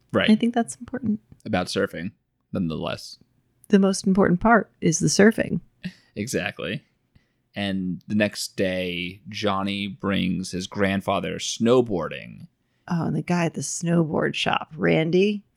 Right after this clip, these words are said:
Speaker 2: freaks out. He is so pumped.
Speaker 1: Oh, he kno-, yeah, he knows Johnny Tsunami. This
Speaker 2: Yeah.
Speaker 1: guy who works at a, a snow store. A snow store? A
Speaker 2: A
Speaker 1: snowboarding
Speaker 2: <laughs> snow-
Speaker 1: store? I don't know.
Speaker 2: Yeah, this, um,
Speaker 1: You can buy snow there.
Speaker 2: I'm gonna,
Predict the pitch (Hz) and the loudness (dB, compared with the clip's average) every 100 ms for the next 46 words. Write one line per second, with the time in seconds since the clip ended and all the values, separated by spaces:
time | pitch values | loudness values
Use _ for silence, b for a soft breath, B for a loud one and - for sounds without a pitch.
0 | _ - 214 208 175 - - - - - | _ -4 4 4 4 -2 -2 -2 -6 0
1 | 180 156 151 _ _ - - - 190 190 | 0 0 -4 _ _ -16 -6 2 4 2
2 | - 151 - - 151 120 180 160 143 139 | 0 -8 -8 4 4 6 4 6 8 8
3 | 107 165 190 123 170 131 101 - - _ | 6 2 8 10 10 8 0 -6 -12 _
4 | - 113 104 104 101 98 90 98 85 57 | 2 6 6 4 -2 -4 -2 -2 -2 -8
5 | - _ - 113 92 120 117 127 117 117 | -20 _ 0 2 8 8 8 8 8 6
6 | 123 107 104 - - 104 - 107 104 113 | 6 4 4 -2 0 2 2 4 6 6
7 | - 98 80 92 107 - _ _ _ _ | 4 0 0 0 -2 -4 _ _ _ _
8 | - - 113 120 - - 139 - _ - | -14 -4 2 2 0 -8 -10 -10 _ 0
9 | 214 131 262 - - 131 208 165 190 175 | 6 8 10 10 8 6 6 8 8 6
10 | 90 101 - 190 208 170 214 262 - - | 4 2 0 0 2 2 2 -2 -2 -4
11 | 240 320 320 302 302 311 311 - _ _ | -4 -2 -4 -4 -4 -6 -10 -16 _ _
12 | _ - - 240 117 - 117 104 120 - | _ -8 2 8 8 8 6 4 4 4
13 | 392 415 415 359 320 | 4 4 4 2 2